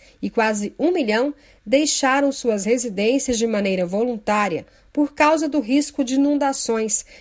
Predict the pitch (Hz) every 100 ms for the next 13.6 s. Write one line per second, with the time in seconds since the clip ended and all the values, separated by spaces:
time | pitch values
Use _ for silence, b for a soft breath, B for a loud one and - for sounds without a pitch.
0 | B 185 196 220 208 202 185 240 302 285
1 | 277 226 202 196 196 247 208 262 285 -
2 | B B - 254 269 269 262 269 254 175
3 | 147 185 - - B B B - 233 220
4 | 208 190 208 190 254 294 262 220 208 165
5 | - 240 254 - b b - 330 370 381
6 | 277 233 262 214 185 262 285 240 240 240
7 | 240 247 254 247 240 220 180 151 - -
8 | b b - 190 208 185 185 - 226 220
9 | 214 B B 208 226 269 381 - - 269
10 | 277 233 233 233 214 247 240 240 269 220
11 | 247 - - b b b 202 220 262 285
12 | - - 247 254 269 269 269 - 220 220
13 | - 233 285 247 170 156